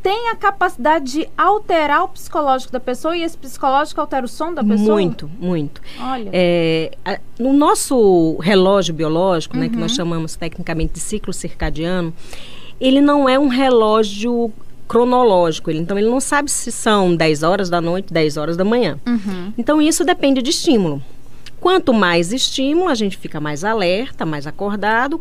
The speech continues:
Speaker 2: Quanto menos estímulo, a gente vai pra cama, descansa,
Speaker 1: Uhum.
Speaker 2: relaxa e dorme.
Speaker 1: Certo.
Speaker 2: Com a questão do, do, da pandemia, do coronavírus, esse relógio biológico ficou muito bagunçado.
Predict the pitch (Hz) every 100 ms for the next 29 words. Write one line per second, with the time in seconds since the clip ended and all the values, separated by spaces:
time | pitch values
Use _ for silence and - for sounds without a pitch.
0 | - - 370 381 277 185 175 180 247 -
1 | - 240 247 302 359 196 160 160 143 151
2 | 170 247 - 226 220 220 220 190 247 226
3 | 190 202 220 208 208 214 - 294 175 -
4 | - - - - - 208 185 - - -
5 | - - - 392 494 403 240 - 202 -
6 | 175 160 156 143 - - - - 165 180
7 | 170 156 175 185 - 160 151 147 185 233
8 | 175 170 - - - - - - - 240
9 | 262 226 247 240 240 220 233 220 220 -
10 | - - 370 302 277 - 302 415 - 214
11 | 190 190